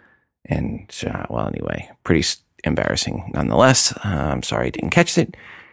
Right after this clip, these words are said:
And worse for Chiquita, for messing it up in the first place. Per, if Kansas was actually at a higher level, or was it Nebraska? Not sure.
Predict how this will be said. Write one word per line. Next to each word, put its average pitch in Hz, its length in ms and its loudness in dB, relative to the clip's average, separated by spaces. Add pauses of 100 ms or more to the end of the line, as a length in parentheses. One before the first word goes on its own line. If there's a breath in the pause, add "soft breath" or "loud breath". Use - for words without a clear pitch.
(160 loud breath)
And 143 200 12
worse 151 220 10
for 135 180 4
Chiquita, - 640 4 (300 soft breath)
for 98 140 8
messing 107 420 10
it 131 80 12
up 139 220 4
in 131 80 6
the 147 80 10
first 160 240 6
place. - 340 4 (960)
Per, 139 400 6
if 104 180 4 (240)
Kansas 117 560 6
was 113 300 8
actually 101 340 4
at 95 80 6
a 95 60 2
higher 98 340 4
level, 101 460 4
or 87 180 4
was 90 380 4
it - 220 4
Nebraska? 95 560 4 (180)
Not 95 220 2
sure. - 400 2